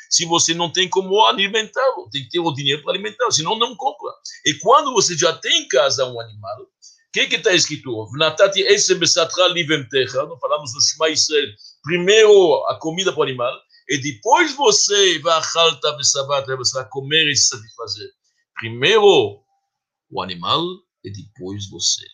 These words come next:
Isto é muito importante entender. A Gemara, o Talmud nos conta em Hulin, que uma vez o grande mestre Rabi Akiva, ele tava contemplando o mar, ele viu que tem criaturas enormes no mar.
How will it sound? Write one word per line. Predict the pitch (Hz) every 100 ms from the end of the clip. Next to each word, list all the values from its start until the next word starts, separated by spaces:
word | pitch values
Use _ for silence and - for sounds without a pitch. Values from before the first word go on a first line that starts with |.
| _ _ _ _ -
Isto | 165 - 202
é |
muito | 135 139 185 -
importante | 156 - 123 151 156 151
entender. | 120 117 117 123
A | 110 110
Gemara, | 120 123 123 156
o | 165
Talmud | - 131 131 160 160 147 131
nos | 131 110
conta | - 175 180 151
em |
Hulin, | 113 - 117 143 180 202 _ _ _ _ _ _ _ - - - - - -
que | 123
uma | 120
vez | 104 147 127
o |
grande | 110 117 147 165 135
mestre | 123 156 165 135 117
Rabi | 127 113 117
Akiva, | 110 - 143 139 110 78 _ _ _ - _ -
ele | 98 101
tava | - 139 139
contemplando | - 123 104 104 101 120 156 135
o | 123 110 107
mar, | 131 143 139
ele | 117 110
viu | 98 147 -
que | -
tem | 117
criaturas | - 135 120 - 170 160 147
enormes | 160 175 185 135 110 -
no | 101
mar. | 98 67